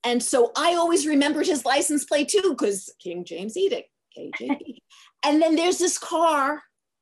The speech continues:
Speaker 1: and I have to tell you, it passes me and it's gone.
Speaker 2: Mm-hmm.
Speaker 1: And I was like, "Hi, Pop."
Speaker 2: Yeah.
Speaker 1: He was showing up that day as the vote of confidence. "You have a hard meeting today.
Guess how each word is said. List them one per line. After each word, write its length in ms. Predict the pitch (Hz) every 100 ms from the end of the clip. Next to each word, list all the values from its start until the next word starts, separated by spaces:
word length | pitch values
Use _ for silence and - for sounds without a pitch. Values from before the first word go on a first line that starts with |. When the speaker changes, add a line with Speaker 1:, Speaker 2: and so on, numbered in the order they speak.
| _ _ _ _ _ _ -
Speaker 1:
and 220 | 269 269
I 100 | 254
have 240 | 254 254 294
to 80 | 277
tell 260 | - 294
you, 220 | 277 214 -
it 120 | 208
passes 540 | - 185 226 277 285
me 160 | 285 277
and 80 | 277
it's 240 | 269 -
gone. 540 | 190 165 165 165 190 _ _ _ _
Speaker 2:
Mm-hmm. 500 | 254 233 233 233 254
Speaker 1:
And 100 | 269
I 60 | 226
was 100 | 233
like, 220 | 220 214 - _ _ _ _ _
"Hi, 140 | 240 277
Pop." 420 | 269 220 220 220 _ _ _ _ -
Speaker 2:
Yeah. 840 | 233 247 277 277 247 220 190 190 190
Speaker 1:
He 160 | 247 277
was 160 | 254 -
showing 460 | 320 294 302 294
up 180 | 277 285
that 300 | 247 220 196
day 520 | 196 185 180 180 185 -
as 240 | 196 190
the 80 | 196
vote 220 | 185 202
of 80 | 202
confidence. 960 | - 185 185 190 139 117 - - - - _ _ _ _ _ _ _ -
"You 140 | 220
have 160 | 233 226
a 80 | 226
hard 320 | 233 233 240
meeting 320 | 226 233 226
today. 720 | 220 240 226 220 214 214 220